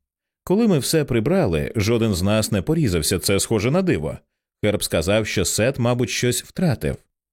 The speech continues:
Я відповіла, що ніякий він не Шерлок Холмс, але одразу ж пожалкувала про свої слова. Обійняла Херба, вибачилася і сказала, що не хотіла його образити.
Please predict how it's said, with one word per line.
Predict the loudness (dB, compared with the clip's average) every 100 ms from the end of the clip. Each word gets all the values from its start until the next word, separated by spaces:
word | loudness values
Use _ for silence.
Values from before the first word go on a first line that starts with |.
| _
Я | 0 2 2 2
відповіла, | 0 0 0 2 2 0
що | 0 0
ніякий | 2 2 0 0 0
він | 2 2
не | 0 0
Шерлок | 0 0 0 -2
Холмс, | -2 0 0 -2 -4 _ _ _ _
але | 0 2 4
одразу | 2 2 2 2 0
ж | -2
пожалкувала | -2 0 0 0 2 0 0
про | -2
свої | -2 0 0
слова. | 0 -2 -2 -6 -12 _ _ -2
Обійняла | 2 2 2 2 2
Херба, | 2 0 0 0 2
вибачилася | 2 0 0 0 0 0
і |
сказала, | 0 -2 0 2 0
що | 0 0
не | 0
хотіла | -2 -2 0
його | 2 2
образити. | 0 0 -2 -2 -6 -8